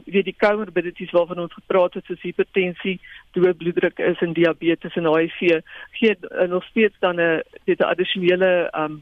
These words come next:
eh, risiko vir jonger mense. Maar, ehm, eh, ek weet, in Amerika byvoorbeeld het hulle gewys dat obesiteit 'n groot, groot,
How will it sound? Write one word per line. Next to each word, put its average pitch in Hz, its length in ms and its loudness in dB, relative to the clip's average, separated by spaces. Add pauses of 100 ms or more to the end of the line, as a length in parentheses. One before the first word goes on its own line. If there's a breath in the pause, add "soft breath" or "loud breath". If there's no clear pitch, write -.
(340)
eh, 165 220 2
risiko 190 420 -2
vir 180 220 0
jonger 151 320 -2
mense. 156 460 -2 (400 loud breath)
Maar, 175 300 2
ehm, 170 340 -2 (680)
eh, 170 280 -2
ek 160 120 -4
weet, - 240 -2
in 170 180 0
Amerika 170 440 2
byvoorbeeld 175 440 -2
het - 100 -10
hulle 170 120 2
gewys 156 380 0
dat - 160 -6
obesiteit 165 680 -2
'n 165 60 -6
groot, 165 320 -2
groot, 170 400 -2